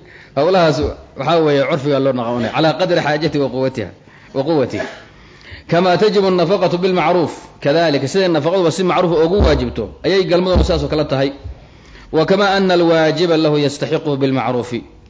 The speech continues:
Waajibka uu gabadha ku leeyahay asagu laftirkiisu ninku, macruufka dhaqanka Islaamka ku, yaa loo, lagu qiimeynaya. Asna xaqay gabadhu ku leedahay sidoo kale weeye. "Kama anna al-waajiba lahu." Waajibka asaga u waajibay, yastahiqu, waajibka wuxuu ku mudan,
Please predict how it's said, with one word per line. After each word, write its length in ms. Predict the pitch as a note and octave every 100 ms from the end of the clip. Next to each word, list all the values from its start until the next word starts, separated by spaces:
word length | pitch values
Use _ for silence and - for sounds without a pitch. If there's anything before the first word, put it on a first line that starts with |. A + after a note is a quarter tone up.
| -
Waajibka 400 | C#3 E3+ F3 E3 D#3+
uu 60 |
gabadha 300 | D3+ F3+ E3
ku 160 | - F#3+
leeyahay 220 | E3+ D3+
asagu 220 | D3+ F3
laftirkiisu 480 | D#3 C#3 C#3 F3 D3+
ninku, 320 | E3+ F3+ B2 - - - -
macruufka 400 | D3+ F#3+ D3 D#3
dhaqanka 300 | E3+ D3+ C#3+
Islaamka 400 | C3+ D#3 C3+ C3+
ku, 160 | C#3
yaa 240 | E2 C#3 C#3
loo, 240 | D3 D3
lagu 220 | B2 D3 D#3
qiimeynaya. 540 | D3 C3+ C#3 B2 G#2+ - - - - -
Asna 540 | F3 E3+ F#3+ G#3 F#3+ - - -
xaqay 320 | - F#3 F#3
gabadhu 320 | E3 F#3 F3
ku 140 | D#3 F#3+
leedahay 440 | E3+ D3+ C#3 D3+ D#3+ - -
sidoo 300 | - F3+ C#3
kale 180 | C3+ C3+
weeye. 380 | A2+ A2 A2 - - - - - - -
"Kama 220 | C#3+ E3 F#3+
anna 160 | G3
al-waajiba 460 | F3 F3 E3+ D3+ D3+
lahu." 240 | D#3 C3+ B2+
Waajibka 300 | E3 E3+ D#3+
asaga 200 | D3+ E3
u 100 | F3+
waajibay, 320 | C#3+ B2+ B2+
yastahiqu, 420 | C#3+ C#3 C#3+ E3+ E3+
waajibka 320 | E3 F3 D#3+
wuxuu 180 | C3+ C#3
ku 80 | F#3+
mudan, 240 | E3+ B2+